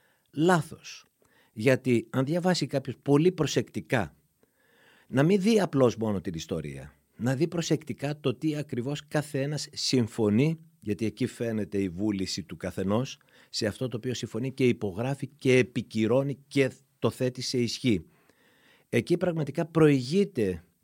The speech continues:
η κυριαρχία, η επιβεβαίωση της κυριαρχίας, ακολουθεί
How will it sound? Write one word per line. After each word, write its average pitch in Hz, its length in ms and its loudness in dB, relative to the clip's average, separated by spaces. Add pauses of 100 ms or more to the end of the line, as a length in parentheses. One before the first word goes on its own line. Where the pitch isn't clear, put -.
(140)
η 123 220 2
κυριαρχία, 107 920 -4
η 127 120 2
επιβεβαίωση 113 800 2
της - 120 -16
κυριαρχίας, 92 640 -8 (720)
ακολουθεί 131 800 4